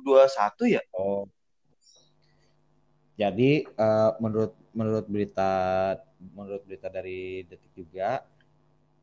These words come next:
Speaker 2: Undang-Undang Tapera ini akan ber-,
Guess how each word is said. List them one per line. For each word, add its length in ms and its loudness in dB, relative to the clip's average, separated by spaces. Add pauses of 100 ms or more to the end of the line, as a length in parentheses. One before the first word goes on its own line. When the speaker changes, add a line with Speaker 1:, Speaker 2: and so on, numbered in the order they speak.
(460)
Speaker 2:
Undang-Undang 320 -2
Tapera 320 0
ini 400 -6
akan 400 -10 (160)
ber-, 240 -12